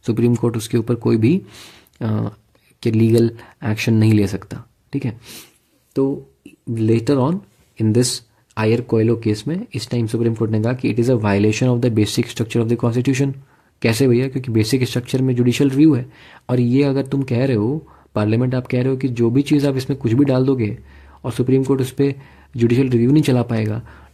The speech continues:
don't you think कि मेरे जुडिशियल रिव्यू का ये वाइ-, ये, अ, रिस्ट्रिक्शन है, आप रिस्ट्रिक्ट करना चाह रहे हो मेरे जुडिशियल रिव्यू को? And if you are gi-, restricting my judicial review, then you are violating the basic structure of the constitution।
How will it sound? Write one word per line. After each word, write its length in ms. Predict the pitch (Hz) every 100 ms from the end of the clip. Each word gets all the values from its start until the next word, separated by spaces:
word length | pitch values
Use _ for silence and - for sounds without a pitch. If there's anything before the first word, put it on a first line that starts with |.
| -
don't 140 | 123
you 100 | 143
think 160 | 147 143
कि 80 | 143
मेरे 140 | 143
जुडिशियल 420 | 127 117 117 139
रिव्यू 280 | 123 123 131
का 120 | 131
ये 220 | 135 135
वाइ-, 320 | 131 110 107 -
ये, 300 | 110 107 101 - - -
अ, 160 | 107 101
रिस्ट्रिक्शन 460 | 107 - 123 -
है, 220 | 135 147 - _ -
आप 140 | 110
रिस्ट्रिक्ट 320 | 113 - 131
करना 200 | 135 131
चाह 160 | 131 139
रहे 100 | 143
हो 60 | 147
मेरे 60 |
जुडिशियल 260 | 139 131 135
रिव्यू 200 | 139 135
को? 180 | 143 156 _ - - 160
And 140 | 135 - 127
if 100 | 117 -
you 140 | 139
are 200 | 160 165 131
gi-, 200 | 131 -
restricting 600 | 117 110 - 117 - 185
my 140 | 185
judicial 420 | 131 123 117 131 123
review, 300 | 143 113 123 - - _ 120
then 200 | 123 135
you 180 | 117 139
are 140 | 139
violating 540 | 127 107 104 107 123 135
the 80 | 135
basic 320 | 123 120 139
structure 320 | - 127 143
of 40 | 139
the 60 |
constitution। 520 | 135 135 135 135 127